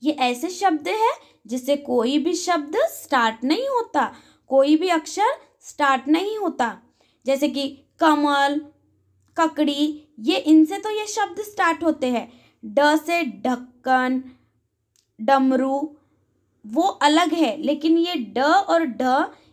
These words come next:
इसमें बिंदु दिया गया है, ये इससे, अ, कोई भी शब्द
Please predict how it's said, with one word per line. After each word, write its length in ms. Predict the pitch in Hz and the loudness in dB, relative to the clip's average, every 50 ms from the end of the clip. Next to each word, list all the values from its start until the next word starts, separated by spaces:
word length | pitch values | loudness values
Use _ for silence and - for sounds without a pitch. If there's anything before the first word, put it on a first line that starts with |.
| _ - | _ -20
इसमें 400 | 277 277 311 339 381 311 233 214 | -12 -6 -4 -4 -2 -4 -4 -4
बिंदु 380 | 226 285 269 262 269 277 339 339 | -2 -2 -2 0 0 0 0 2
दिया 320 | 320 330 320 311 302 294 | 4 4 4 4 4 2
गया 200 | 294 294 277 269 | 2 0 0 0
है, 260 | 262 240 233 202 185 - - - _ _ _ - | 0 -2 -4 -8 -10 -14 -20 -20 _ _ _ -14
ये 180 | 202 220 277 294 | -6 -4 -2 -2
इससे, 400 | 294 277 269 269 - - 302 370 508 587 - - _ _ _ _ _ - | -2 -4 -10 -8 -4 -2 0 0 0 -2 -6 -12 _ _ _ _ _ -8
अ, 180 | 202 226 226 233 233 240 | -4 -4 -4 -2 -2 0
कोई 260 | 269 262 262 277 285 | 2 2 2 2 0
भी 140 | 247 339 320 | 0 0 0
शब्द 400 | - - 302 277 240 226 247 | 0 0 0 0 0 -2 -2